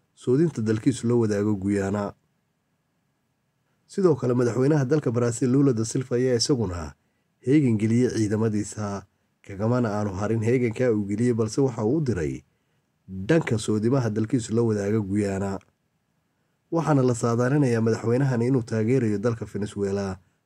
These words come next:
maadaama ay isla yihiin labada madaxweyne kuwa bidixda foga. Beddelka arrinta, dowladda Guyana waxay garab weydiisatay dowladaha Maraykanka iyo Ingiriiska oo iyagu durbadiiba ka jawaabay.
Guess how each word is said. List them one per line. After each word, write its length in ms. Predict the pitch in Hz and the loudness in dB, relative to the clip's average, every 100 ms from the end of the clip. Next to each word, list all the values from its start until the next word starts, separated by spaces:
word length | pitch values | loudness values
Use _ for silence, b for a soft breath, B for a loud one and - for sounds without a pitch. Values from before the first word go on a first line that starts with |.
| _ | _
maadaama 400 | 98 95 113 127 | -8 -4 0 0
ay 80 | 104 | 0
isla 200 | 104 131 | -2 0
yihiin 260 | 135 113 110 | 0 0 0
labada 240 | 107 139 | 0 0
madaxweyne 680 | 120 92 87 87 78 73 69 _ _ _ _ _ | 0 -2 -2 -2 -2 -6 -10 _ _ _ _ _
kuwa 220 | 110 156 | 0 2
bidixda 380 | 135 123 104 104 | 2 0 0 -4
foga. 420 | - 110 101 - _ _ _ _ _ _ _ _ _ _ _ _ _ _ | -2 -2 -2 -6 _ _ _ _ _ _ _ _ _ _ _ _ _ _
Beddelka 420 | 165 208 190 170 | 0 4 4 4
arrinta, 340 | 156 170 180 151 | 4 4 4 4
dowladda 380 | 139 151 175 160 | 4 4 4 4
Guyana 340 | 135 139 135 | 4 4 4
waxay 240 | 151 147 | 2 0
garab 240 | 131 151 131 | 0 2 2
weydiisatay 540 | 117 117 110 117 117 113 | 2 2 0 -2 -2 0
dowladaha 440 | 117 117 143 135 | 0 2 2 2
Maraykanka 500 | 113 120 135 117 107 | 2 0 0 -4 -2
iyo 140 | 113 110 | 0 0
Ingiriiska 460 | 110 113 127 - 113 | 0 0 0 -2 -2
oo 40 | |
iyagu 240 | 123 120 | 0 0
durbadiiba 480 | 104 110 117 117 110 | -2 0 0 2 0
ka 120 | 107 | -2
jawaabay. 640 | 107 107 104 101 104 104 98 | -4 -2 -2 0 0 -2 -6